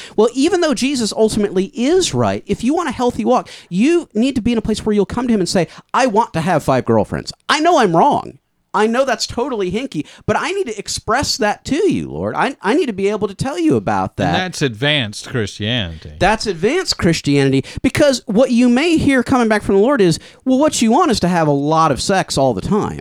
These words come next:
Speaker 2: Right.
Speaker 1: That's what you want. I want that for you too.
Speaker 2: Right.
Speaker 1: I want to get you to a place where your sexual needs are satisfied. In fact, if you'll read the Bible, I said it in there
Speaker 2: Right.
Speaker 1: that I want your sexual needs to be satisfied.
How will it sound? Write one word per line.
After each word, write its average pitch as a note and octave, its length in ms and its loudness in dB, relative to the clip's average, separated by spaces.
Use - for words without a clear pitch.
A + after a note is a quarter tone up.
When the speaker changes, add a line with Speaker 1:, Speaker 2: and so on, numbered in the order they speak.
Speaker 2:
Right. G#2+ 280 -8
Speaker 1:
That's G#3 220 2
what - 160 -2
you G3+ 60 0
want. A3 160 2
I D#4+ 160 4
want D#4+ 220 2
that B3 180 0
for B3 200 0
you A#3 160 0
too. F#4+ 500 0
Speaker 2:
Right. F2+ 340 -10
Speaker 1:
I C4 160 2
want D4 240 0
to G#3 60 -4
get A3+ 240 -4
you A#3 120 -2
to A3+ 140 0
a G#3 60 4
place A3+ 460 -4
where G#3+ 420 -2
your A3+ 280 -6
sexual A#3+ 480 -6
needs G3+ 280 -4
are E3+ 140 -6
satisfied. G#3+ 640 0
In C#4+ 60 -8
fact, - 180 -4
if C4 120 -8
you'll D4+ 120 0
read D#4+ 260 -2
the G4+ 60 -2
Bible, D#4 460 0
I D4+ 160 0
said F4 300 0
it A4+ 120 -4
in A#4+ 360 -2
there - 340 -10
Speaker 2:
Right. G2 300 -10
Speaker 1:
that G3+ 160 2
I A3+ 100 4
want G#3 220 2
your G3+ 120 0
sexual F#3+ 340 2
needs F3 200 4
to D#3 80 -4
be C#3 120 2
satisfied. C3 640 0